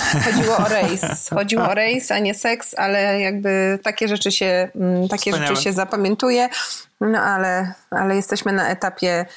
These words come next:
Speaker 1: L O L-ów i, e, i innych takich, więc, e, cóż, boomer. <laughs>
Speaker 2: <laughs> To powiedz mi, jakby, nie, a nie brakowało ci takiego czegoś, żeby, mm, żeby z tego zrobić właśnie taki serial, wiesz, półgodzinny?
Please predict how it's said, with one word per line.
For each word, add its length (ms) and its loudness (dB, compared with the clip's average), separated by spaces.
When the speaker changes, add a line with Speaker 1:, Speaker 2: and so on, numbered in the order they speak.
Speaker 1:
L 320 0
O 200 0
L-ów 420 0
i, 500 0
e, 340 0
i 180 -2
innych 280 0
takich, 640 -4
więc, 520 -2
e, 280 -2
cóż, 440 -2
boomer. 460 0
<laughs> 20 0
Speaker 2:
<laughs> 840 0
To 80 2
powiedz 320 0
mi, 100 0
jakby, 400 -2
nie, 140 0
a 80 -2
nie 120 0
brakowało 500 0
ci 160 -6
takiego 320 0
czegoś, 340 -2
żeby, 300 0
mm, 320 -2
żeby 520 -2
z 100 -4
tego 240 0
zrobić 360 -2
właśnie 320 -4
taki 240 -4
serial, 420 -2
wiesz, 380 0
półgodzinny? 800 -2